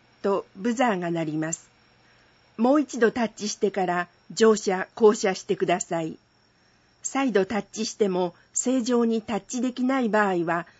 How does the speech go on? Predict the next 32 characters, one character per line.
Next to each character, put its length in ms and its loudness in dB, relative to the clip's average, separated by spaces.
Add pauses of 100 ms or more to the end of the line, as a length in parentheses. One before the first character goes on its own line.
(260)
運 160 4
転 260 0
士 140 -6
ま 160 -4
で 240 -2
お 100 -2
声 240 4
か 140 -4
け 120 -2
く 120 -2
だ 160 0
さ 200 -4
い。 160 -6 (1300)
乗 280 0
車 180 -2
時 160 -4
に 280 0 (340)
タ 100 -6
ッ 140 -8
チ 200 0
を 240 2
お 100 2
忘 260 -2
れ 100 2
の 140 0
場 180 0
合 180 0
は、 220 -4 (460)
降 180 0
車 200 2
時 160 0
に 260 0